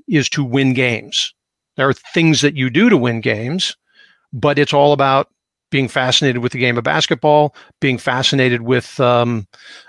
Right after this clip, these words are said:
uh, the, the people that are playing so that you can set them all up to win.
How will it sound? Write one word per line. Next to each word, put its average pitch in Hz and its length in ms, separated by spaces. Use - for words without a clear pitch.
uh, 127 220
the, 123 180
the 131 220
people 147 300
that 123 140
are 120 80
playing 143 460
so 143 220
that 127 200
you 135 460
can 143 320
set 139 280
them 127 180
all 120 220
up 113 160
to 120 100
win. 127 420